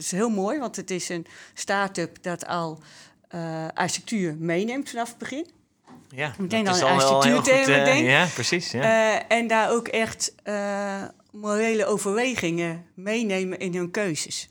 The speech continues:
Speaker 2: Oké, oké.
Speaker 1: Bijvoorbeeld, eh, ze doen veel met data, maar hun uitgangspunt is, eh, die data, die, die is, als we die ophalen, is niet van ons, die blijft van de eigenaren.
Speaker 2: Hmm.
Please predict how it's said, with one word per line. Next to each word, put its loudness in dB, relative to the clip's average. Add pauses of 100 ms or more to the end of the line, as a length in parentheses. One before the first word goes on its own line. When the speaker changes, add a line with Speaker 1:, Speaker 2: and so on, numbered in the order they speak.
(100)
Speaker 2:
Oké, -14 (200)
oké. -16
Speaker 1:
Bijvoorbeeld, -4
eh, -4
ze -6
doen -6
veel -4
met -4
data, -4 (640)
maar -2
hun -2
uitgangspunt -4
is, -6 (400)
eh, -6 (140)
die -4
data, 0
die, -6
die -10
is, -6 (220)
als -6
we -6
die -4
ophalen, -2
is -8
niet -4
van -4
ons, -4
die -8
blijft -2
van -4
de -2
eigenaren. 0 (320)
Speaker 2:
Hmm. -20